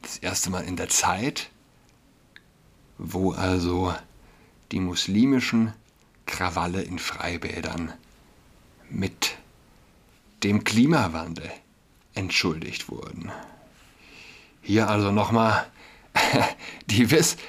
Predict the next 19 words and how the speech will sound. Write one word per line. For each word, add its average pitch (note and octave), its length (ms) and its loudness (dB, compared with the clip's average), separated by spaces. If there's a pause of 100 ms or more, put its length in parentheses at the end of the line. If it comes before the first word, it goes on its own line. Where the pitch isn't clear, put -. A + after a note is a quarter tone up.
(160)
das G#2 180 2
wissenschaftliche G2+ 960 2 (1000)
Stützen - 600 2 (1200)
dieser E2+ 560 -2 (320)
perversen F2 640 0
These. A#2 540 -4 (840)
Menschen D#3+ 460 8
sind D3 160 6
bei C3 120 4
höheren C#3+ 300 8
Temperaturen B2 540 4
auch G2+ 200 0
weniger A#2 280 6
in A2 60 4
der G#2+ 80 4
Lage, A#2 340 4
kritisch C3+ 520 4
zu F2 120 -4
denken. - 560 -8